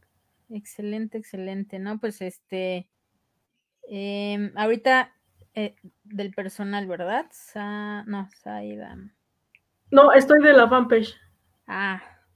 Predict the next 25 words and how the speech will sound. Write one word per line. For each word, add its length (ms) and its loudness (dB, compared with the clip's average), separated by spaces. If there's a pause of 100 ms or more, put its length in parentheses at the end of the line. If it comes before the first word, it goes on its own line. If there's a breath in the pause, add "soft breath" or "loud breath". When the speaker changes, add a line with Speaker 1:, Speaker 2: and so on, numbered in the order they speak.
Speaker 1:
ok, 200 -20
de 1000 -20
la 100 -20
fanpage. 760 -16
Para 220 -4
de 120 -6
la 100 -4
fanpage, 680 -6
entonces, 1040 -12 (580)
retransmitir. 680 -6 (1700)
Speaker 2:
Así 220 2
es. 260 0 (360)
De 100 2
hecho, 460 10 (100)
ya 200 6
lo 240 8
publiqué 400 2
en 120 4
la 80 4
mía 420 6 (480)
y 120 -2
también 680 2
te, 680 8 (180)
te 120 6
etiqueté. 520 2